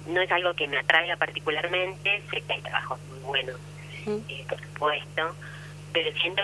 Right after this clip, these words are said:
Speaker 1: que están como un poco lavados, lavados en el sentido de que no existe el conflicto material.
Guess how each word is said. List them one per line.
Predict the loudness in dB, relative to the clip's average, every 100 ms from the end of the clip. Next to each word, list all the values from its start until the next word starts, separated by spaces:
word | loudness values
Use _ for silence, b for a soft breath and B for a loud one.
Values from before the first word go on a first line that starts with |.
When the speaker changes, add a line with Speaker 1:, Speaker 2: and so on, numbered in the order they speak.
| 2
Speaker 1:
que | 2
están | 0 2 2 2
como | -2 -2
un | 0
poco | -2 2 2 2 -4 -8 -10 -12 -12 -12 -12 -12 -4
lavados, | 2 6 8 6 4 -4 -4
lavados | 0 0 0
en | -4
el | -4
sentido | -8 -4 0 0
de |
que | -2 -2
no | -2
existe | -2 -6 -2 -2 -2
el | -4
conflicto | -4 -4 -2 -4
material. | -4 -4 -6 -2 -2